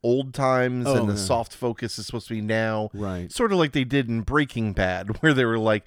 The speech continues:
Speaker 2: Yes.
Speaker 1: "Oh, well, this has got this certain hue. You know that they're in
Speaker 2: <laughs>
Speaker 1: Mexico or whatever the fuck."
Speaker 2: Right.
Speaker 1: Very, very weird stuff. Um,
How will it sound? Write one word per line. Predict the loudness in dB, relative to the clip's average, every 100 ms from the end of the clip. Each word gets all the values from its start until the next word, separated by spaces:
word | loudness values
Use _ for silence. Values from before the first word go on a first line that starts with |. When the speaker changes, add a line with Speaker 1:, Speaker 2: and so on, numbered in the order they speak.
| -4
Speaker 2:
Yes. | 0 2 4
Speaker 1:
"Oh, | 4
well, | 4
this | 2 -2
has | -4 -4
got | -4
this | -4
certain | -4 -4 -6
hue. | -10 -4 -2 0
You | 0 0
know | 2 0
that | 0 -2
they're | 0 2
in | 2 0 -4 -8 -12 -18
Speaker 2:
<laughs> | -18
Speaker 1:
Mexico | -14 -4 -2 -2 -4 -2 -2
or | 0 -2
whatever | -2 -2 -4
the | -6
fuck." | -6 -8 -8
Speaker 2:
Right. | -10 -8 -8 -10 -14
Speaker 1:
Very, | 0 2 2
very | 2 2
weird | 2 -2 -4
stuff. | -6 -2 -2 -2 -10 -8 2
Um, | 6 6 4 0 -4